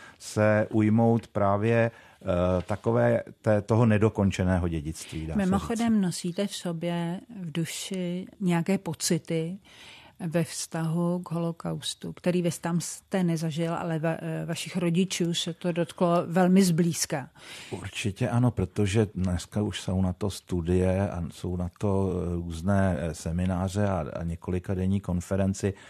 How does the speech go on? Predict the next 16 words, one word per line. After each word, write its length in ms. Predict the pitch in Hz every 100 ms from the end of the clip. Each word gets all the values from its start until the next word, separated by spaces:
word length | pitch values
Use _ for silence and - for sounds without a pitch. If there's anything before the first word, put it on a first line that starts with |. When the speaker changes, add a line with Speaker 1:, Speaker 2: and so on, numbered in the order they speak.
| - - - -
Speaker 1:
Eh, 200 | 82 80 -
ty, 280 | - 95 85 - 104 87
eh, 40 |
to 120 | -
jsou, 380 | 87 107 104 90
to 120 | -
je 40 | 101
takzvaný 460 | 95 90 107 113
syndrom 580 | 98 - 92 92 101 101
té 200 | 107 104
druhé, 600 | 87 87 92 98 101 101
respektive 540 | 95 87 - 95 98 95
dneska 340 | 92 87 107
už 140 | 98 -
třetí 360 | - 87 107
generace. 720 | 101 95 92 87 - 90 87